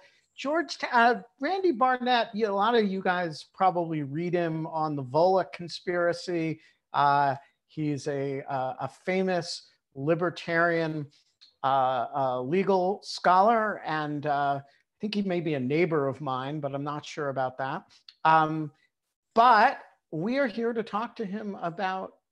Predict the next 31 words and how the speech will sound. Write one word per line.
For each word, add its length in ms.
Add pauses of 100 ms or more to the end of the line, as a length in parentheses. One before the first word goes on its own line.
(160)
whether 480
it's 160
possible 720
really 380
to 160
be 140
a 60
libertarian 840
in 120
a 40
pandemic. 720
Somebody 600 (320)
said 380
to, 320
s-, 220 (120)
well, 160
I 100
forget 340
who 180
said 400
recently, 460
"There's 240
no 160
such 320
thing 220
as 180
a 40
libertarian 880
in 100
a 60
pandemic." 760